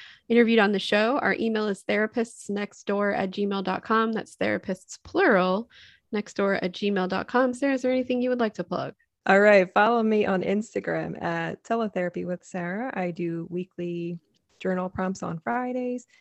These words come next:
Speaker 2: and visit teletherapy with sarah dot com, where you will see blog posts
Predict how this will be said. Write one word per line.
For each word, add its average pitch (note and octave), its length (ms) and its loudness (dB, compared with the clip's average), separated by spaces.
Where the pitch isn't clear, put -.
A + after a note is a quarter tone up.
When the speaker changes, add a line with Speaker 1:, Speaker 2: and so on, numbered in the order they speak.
Speaker 2:
and F#3 120 -2
visit G3 240 -6
teletherapy A3 560 -8
with F#3+ 140 -8
sarah F3+ 300 -8
dot F#3+ 320 -12
com, A3 560 -4
where F#3+ 140 -6
you F3+ 120 -6
will F3 180 -10
see F3 300 -8
blog - 340 -8
posts - 380 -12